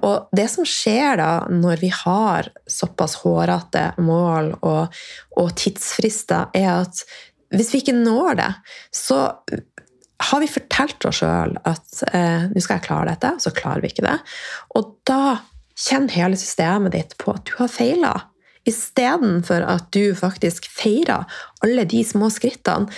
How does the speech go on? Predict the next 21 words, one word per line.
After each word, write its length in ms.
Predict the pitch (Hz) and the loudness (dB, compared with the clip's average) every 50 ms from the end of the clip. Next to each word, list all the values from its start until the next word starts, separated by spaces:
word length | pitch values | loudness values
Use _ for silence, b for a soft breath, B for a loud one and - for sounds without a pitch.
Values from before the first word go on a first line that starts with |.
| B B | B B
som 240 | B B - 220 208 180 | B B 2 2 4 4
du 100 | 226 247 247 202 | 4 4 4 4
har 140 | 208 202 - | 2 0 2
tatt 200 | - 302 285 202 - | 2 2 2 2 0
frem 220 | - 196 190 208 202 202 | 2 2 2 2 0 -2
til 300 | - - 190 180 170 165 - - | -2 0 0 2 2 0 -2 0
den 280 | 180 202 202 190 175 170 - | 0 2 2 2 2 2 2
datoen, 480 | 185 190 208 - - 185 170 165 196 B B B B B B B B | 2 0 0 0 0 0 2 0 0 B B B B B B B B
og 80 | 202 190 | 0 0
ser 600 | - - - - - 254 302 320 214 165 180 190 - _ _ - - | 0 -4 -2 2 2 4 4 4 2 0 0 -4 -8 _ _ 0 2
den 120 | 196 185 190 - | 2 2 2 2
utviklingen 680 | 196 247 294 - - 269 233 - 190 185 165 165 170 170 | 2 2 2 0 0 -2 0 0 0 2 2 2 2 2
du 80 | 196 208 214 | 2 2 2
har 100 | 196 175 - | 2 2 2
hatt. 260 | 320 349 208 170 - B B B B B | 0 0 0 -2 -8 B B B B B
Men 140 | B 240 247 | B 2 2
du 40 | 285 302 | 4 4
nådde 400 | 285 277 294 302 302 - 320 - | 4 4 2 2 0 0 0 0
det 140 | 277 247 - | 0 -2 -2
ikke 160 | - 277 - - - _ _ - - - | -4 -8 -8 -8 -14 _ _ -4 0 2
helt, 400 | - - - 185 - - - | 2 2 0 -2 -4 -10 -16